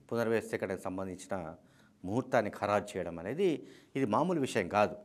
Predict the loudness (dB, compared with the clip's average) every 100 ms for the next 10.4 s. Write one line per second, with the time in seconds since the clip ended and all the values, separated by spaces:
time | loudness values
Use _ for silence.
0 | -20 _ _ _ _ _ _ _ _ _
1 | 6 8 10 8 6 2 2 2 2 -4
2 | -8 -2 0 0 -2 -6 -8 -10 -10 -10
3 | -12 -14 -16 -20 _ _ _ -2 -2 2
4 | 4 6 6 4 4 4 4 2 2 0
5 | -2 0 6 6 8 4 4 0 0 -2
6 | 0 0 0 -2 -2 -2 -4 -2 0 0
7 | -4 -6 -8 -10 -10 -2 2 6 6 4
8 | -6 -20 _ -2 0 2 0 -4 0 -2
9 | 0 0 0 -2 -4 -2 0 0 2 -2
10 | -2 -2 -2 -4